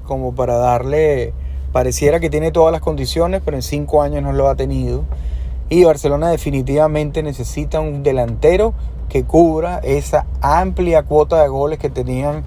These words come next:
Messi y Luis Suárez. Un delantero que le dé la mismo, un delantero, eh, élite que cubra esto, esto, este problema y no, y no lo tiene. Ese delantero centro creo yo que es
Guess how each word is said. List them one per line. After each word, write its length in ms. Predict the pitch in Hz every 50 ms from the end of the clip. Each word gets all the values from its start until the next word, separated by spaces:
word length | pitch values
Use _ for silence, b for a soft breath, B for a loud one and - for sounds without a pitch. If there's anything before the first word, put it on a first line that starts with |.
| B B B B B B B -
Messi 520 | - 139 143 147 147 143 - 175 170 165 - -
y 180 | 131 135 131
Luis 280 | 127 123 131 131 127 127
Suárez. 600 | - 127 123 113 - - 104 - - - - - - - - - -
Un 80 | 113 113
delantero 580 | 135 147 156 147 123 - 151 147 147 160 165
que 140 | 160 165 143
le 80 | 127 117
dé 240 | 117 127 143 156
la 120 | 165 170 165
mismo, 600 | 165 160 160 151 139 131 143 156 156 156 139 B B B B B B B B -
un 80 | - 143
delantero, 800 | 147 156 156 147 - 151 151 156 156 156 156 156 147 135 127 123 123 120
eh, 380 | 117 131 127 123 - - 131
élite 300 | 147 170 190 185 196 185
que 140 | - 151 131
cubra 520 | - - 175 190 208 208 196 190 180 151 139
esto, 480 | - - 156 156 151 143 139 131 123 120 - B B B B B B B B B - -
esto, 880 | - 131 131 123 - 147 147 151 147 143 135 127 120 110 107 95 - - -
este 240 | - 131 131 - 156
problema 540 | 143 147 135 131 131 135 131 127 120 110 - - - - - -
y 140 | 131 127
no, 720 | 127 127 127 127 131 139 147 151 147 147 139 123 117 110 -
y 100 | - 135
no 140 | 131 127 127
lo 100 | 139 143
tiene. 440 | 139 131 123 120 113 107 107 101 - - B B B B B B B B B B
Ese 240 | - 139 135 - 170
delantero 480 | 175 180 175 160 147 131 - 156 165 165
centro 420 | - - 175 175 170 165 180 165
creo 300 | 160 165 147 147 147 151
yo 280 | 151 151 147 147 147 143
que 220 | - 151 151 143
es 240 | 143 135 - - -